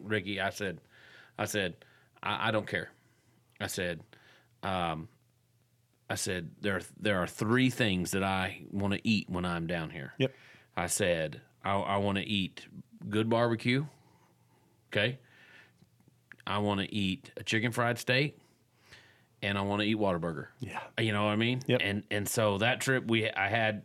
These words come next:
Speaker 1: I had all, all the time to get two out of three. I did not get my Whataburger.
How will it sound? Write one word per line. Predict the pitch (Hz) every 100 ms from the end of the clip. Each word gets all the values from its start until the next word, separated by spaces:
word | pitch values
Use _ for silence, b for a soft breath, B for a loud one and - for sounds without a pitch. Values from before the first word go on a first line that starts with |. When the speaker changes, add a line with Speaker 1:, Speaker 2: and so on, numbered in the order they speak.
| -
Speaker 1:
I | 101
had | 113 110
all, | 110 120 127 120 -
all | 117 127
the | 131
time | - 139 127 120 120 113 B B B -
to | 117
get | 107 -
two | - 190 151
out | 110
of | 95
three. | 113 101 98
I | 98 98
did | 117
not | 113 107
get | 107 98
my |
Whataburger. | 98 98 87 82 82 58